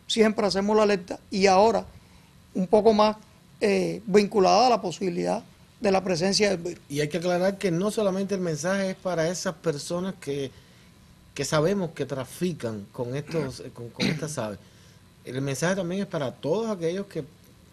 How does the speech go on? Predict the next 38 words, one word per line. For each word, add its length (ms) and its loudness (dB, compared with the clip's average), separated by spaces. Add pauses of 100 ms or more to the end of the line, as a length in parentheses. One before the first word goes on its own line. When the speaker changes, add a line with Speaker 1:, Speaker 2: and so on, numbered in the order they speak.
(340)
Speaker 2:
poseen 380 -4
estas 240 -8
aves, 260 -10
lo 140 -8
hacen 180 -2
Speaker 1:
Para 160 6
todos 200 4
los 100 0
que 80 -2
Speaker 2:
de, 60 0
Speaker 1:
la 40 -6
Speaker 2:
de, 60 -4
Speaker 1:
poseen. 200 -6
Speaker 2:
de, 160 -6
de 120 -8
manera 260 -8
ornamental, 560 -4
la 80 -4
tienen 360 -6
en 100 -10
la 80 -10
casa, 280 -6
Speaker 1:
La 140 4
Speaker 2:
la 20 -2
Speaker 1:
tienen. 240 4
Speaker 2:
disfrutan 240 0 (440)
y 100 -6
también 320 -4
pueden, 440 -2
eh, 340 -8 (260)
estar, 460 -2
eh, 100 -12 (520)
promocionando 640 -2
o 40 -4
propo-, 220 -4
o, 380 -4
o 40 0
propiciando, 720 -4